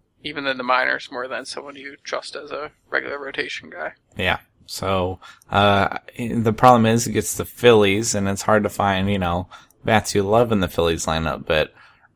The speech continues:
Speaker 2: Ryan Howard is another really flawed baseball player that's had his struggles, but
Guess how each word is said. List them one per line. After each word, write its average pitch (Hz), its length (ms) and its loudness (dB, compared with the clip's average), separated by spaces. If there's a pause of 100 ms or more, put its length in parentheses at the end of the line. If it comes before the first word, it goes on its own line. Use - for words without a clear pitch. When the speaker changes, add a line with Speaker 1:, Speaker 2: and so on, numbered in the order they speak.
(220)
Speaker 2:
Ryan 113 440 4
Howard 101 380 4
is 95 120 -2
another 92 440 0
really 92 380 -4
flawed 107 400 0
baseball 110 400 0
player 87 320 0
that's 87 180 -4
had 90 160 -2
his 90 100 -4
struggles, 92 540 -6
but 80 340 -2